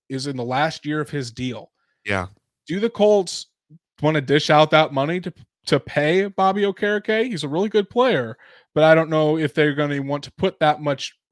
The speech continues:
Speaker 1: money into off-ball linebackers. So
Speaker 2: And I'm sure we'll talk about that a lot more, uh, you know, about nine months from now, Andrew. Um, but there's two things that can happen.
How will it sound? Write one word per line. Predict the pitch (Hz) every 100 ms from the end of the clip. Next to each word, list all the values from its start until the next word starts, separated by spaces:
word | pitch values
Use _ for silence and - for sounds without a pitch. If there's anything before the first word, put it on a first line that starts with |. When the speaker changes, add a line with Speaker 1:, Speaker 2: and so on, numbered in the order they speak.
| _ _
Speaker 1:
money | 131 147 160 135 127
into | - 147 139 139 131 131 -
off-ball | - 139 123 - 135 127 120 -
linebackers. | 131 127 113 117 113 _ -
So | - -
Speaker 2:
And | 170
I'm | 160
sure | - 165
we'll | 156 151
talk | 135 147 135
about | 135 127 123
that | 123 120
a |
lot | 107 110 120 120
more, | 127 117 120 120 123 127 - _
uh, | 117 110 107 107 107 104 101
you | - 113
know, | 110 107 107 - - 101 -
about | 113 110
nine | 110 104 107
months | 107 107
from | - 131 127
now, | 123 123
Andrew. | 123 123 127 131 135 _ _ - - -
Um, | 127 120 117 120
but | 120 120 123 117 - _ _ _ _ _ _ _ _ _
there's | 123 117 -
two | 165
things | 147 156 139
that | 120
can | 117
happen. | 104 -